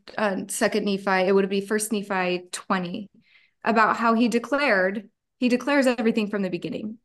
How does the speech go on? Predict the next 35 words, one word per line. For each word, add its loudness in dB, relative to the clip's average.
<laughs> -12
"And 0
I 6
showed 4
you 4
everything -2
before -2
I 2
did 0
it." -6
And, 8
and 6
he, 4
he 6
kind 4
of 6
did 6
that 2
for 2
me. 0
He 2
showed 2
me 2
right -2
when -2
we 0
moved 0
into -8
this -6
house -4
that -6
it -6
wouldn't -6
be -4
forever. -6